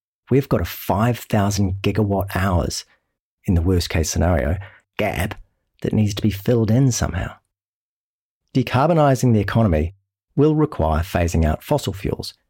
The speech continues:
including those used to keep the lights on in lean times. At the same time, demand for electricity will soar. Transpower, the state-owned enterprise that runs the national grid,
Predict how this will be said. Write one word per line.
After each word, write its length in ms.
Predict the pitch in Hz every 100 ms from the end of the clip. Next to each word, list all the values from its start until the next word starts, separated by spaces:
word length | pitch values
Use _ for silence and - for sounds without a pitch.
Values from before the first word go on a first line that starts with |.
| _ _ _ -
including 520 | 92 - 117 120 131
those 320 | 110 98 92
used 600 | 92 104 87 87 - -
to 80 | -
keep 200 | - 95
the 80 | 98
lights 280 | 90 - -
on 200 | 87 92
in 240 | 101 95
lean 240 | 101 101
times. 500 | 92 120 113 76 82 - _ _ _ _ -
At 160 | - -
the 80 |
same 280 | 104 117 92
time, 520 | 90 135 151 80 110 110 - _ _
demand 340 | - 98 110 123
for 140 | -
electricity 540 | 92 101 - - - 98
will 260 | 87 98
soar. 480 | - - 180 - 80 _ _ _ _
Transpower, 560 | - 127 131 - 82 117
the 80 | 95
state-owned 560 | - 92 90 95 90
enterprise 480 | - 110 107 92 92
that 100 | 92
runs 240 | 98 95 95
the 60 |
national 320 | 95 92 85
grid, 340 | 80 127 90